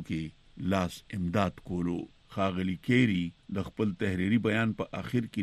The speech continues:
لیکلي دي چې دوستان او دشمنان دواړه دې په دې پوه شي چې ترهګر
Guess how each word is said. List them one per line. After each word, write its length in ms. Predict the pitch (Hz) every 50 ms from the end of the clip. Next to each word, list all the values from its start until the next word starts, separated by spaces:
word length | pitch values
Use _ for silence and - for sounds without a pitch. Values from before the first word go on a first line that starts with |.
| 87
لیکلي 300 | 90 - - 113 110 113 104 107
دي 100 | 110 107 107 104 - - _ - -
چې 160 | 107 95 90
دوستان 500 | 101 101 92 - - 127 131 135 135 127
او 60 | 120 101 101
دشمنان 560 | 107 - - - 107 104 104 110 117 117 107 92 90
دواړه 260 | 110 117 123 113 101 90
دې 60 | 90 -
په 60 | 90 87 85
دې 100 | 90 90 - - -
پوه 180 | 107 113 113 95 -
شي 160 | - 104 98 95 85 - - - _ -
چې 240 | - 98 90 - -
ترهګر 480 | 95 92 87 92 90 90 101 120 107